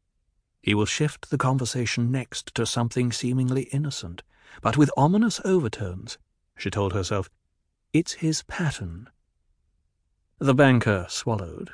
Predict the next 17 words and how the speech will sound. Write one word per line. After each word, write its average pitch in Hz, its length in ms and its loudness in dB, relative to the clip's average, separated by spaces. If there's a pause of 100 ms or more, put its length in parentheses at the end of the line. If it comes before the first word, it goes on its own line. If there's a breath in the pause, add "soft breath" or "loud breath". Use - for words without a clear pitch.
took - 180 -4
a 110 60 2
sip 110 220 0
of 110 140 2
wine, 113 460 -2
smiled 135 480 4
at 113 100 0
something 123 360 0
said 139 240 0
to 120 100 -2
him 123 220 2
by 117 120 2
the 120 80 2
woman 127 260 2
on 120 120 2
his 120 240 0
right. 113 380 -8